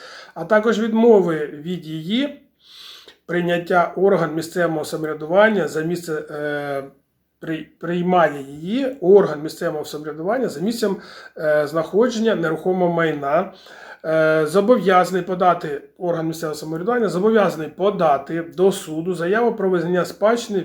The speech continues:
відумерлою. Заява про, е, визнання спадщини відумерлою може бути подана, е,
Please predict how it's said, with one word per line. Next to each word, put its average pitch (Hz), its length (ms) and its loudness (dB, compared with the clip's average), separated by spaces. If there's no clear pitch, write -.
відумерлою. 175 1200 -2
Заява 208 460 4
про, 190 600 4
е, 156 440 0
визнання 180 560 0
спадщини 208 580 0
відумерлою 160 560 -2
може 185 300 2
бути 160 540 -4
подана, 180 560 4
е, 151 600 0